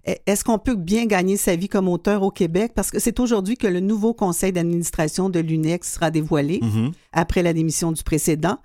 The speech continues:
Speaker 1: Et, euh, selon vous, Alain Farah,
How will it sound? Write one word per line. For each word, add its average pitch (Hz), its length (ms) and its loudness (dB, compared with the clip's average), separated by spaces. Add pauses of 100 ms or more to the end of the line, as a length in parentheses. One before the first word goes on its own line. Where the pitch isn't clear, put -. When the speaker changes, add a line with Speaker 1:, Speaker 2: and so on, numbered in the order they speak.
(340)
Speaker 1:
Et, 175 240 0
euh, 170 80 0
selon 190 460 0
vous, 214 300 2
Alain 170 540 0
Farah, 180 480 -2